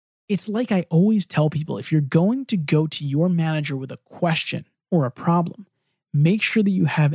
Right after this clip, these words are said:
an answer or a potential solution that you can propose, as opposed to just asking the question. I never liked that when people came to me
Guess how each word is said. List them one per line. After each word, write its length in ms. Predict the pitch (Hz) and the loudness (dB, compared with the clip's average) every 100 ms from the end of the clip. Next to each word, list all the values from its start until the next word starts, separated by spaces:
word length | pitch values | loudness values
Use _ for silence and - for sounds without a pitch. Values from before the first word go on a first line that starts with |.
| - | -2
an 140 | 151 147 - | -2 -2 2
answer 480 | 175 190 - 127 120 | 4 4 2 -4 -2
or 160 | 151 | 0
a 60 | 139 | 0
potential 440 | 151 - 156 147 | 0 2 2 2
solution 580 | - - 135 160 175 147 | -4 -4 0 2 2 -2
that 100 | 131 | -2
you 140 | 151 | -2
can 160 | 147 135 | -2 -2
propose, 580 | - - 143 - - - _ _ _ | -4 -4 -4 -4 -10 -14 _ _ _
as 120 | 170 170 | 2 2
opposed 380 | - 202 196 | 2 0 2
to 60 | 202 | -2
just 440 | 143 - 165 156 - - | -2 2 2 0 -10 -4
asking 440 | 139 135 - 139 | -2 -2 -2 0
the 80 | 123 | 0
question. 520 | - - 120 - 113 - _ _ _ _ - | -4 -8 -6 -6 -8 -14 _ _ _ _ -2
I 80 | 143 | 4
never 300 | 160 175 165 | 4 4 2
liked 260 | 131 120 | 0 -6
that 220 | 120 - _ _ _ - | -6 -8 _ _ _ -6
when 80 | 139 | 0
people 220 | 151 139 | 0 0
came 280 | - 147 147 | 2 2 2
to 100 | 151 | 2
me 320 | 139 131 131 | 2 0 -2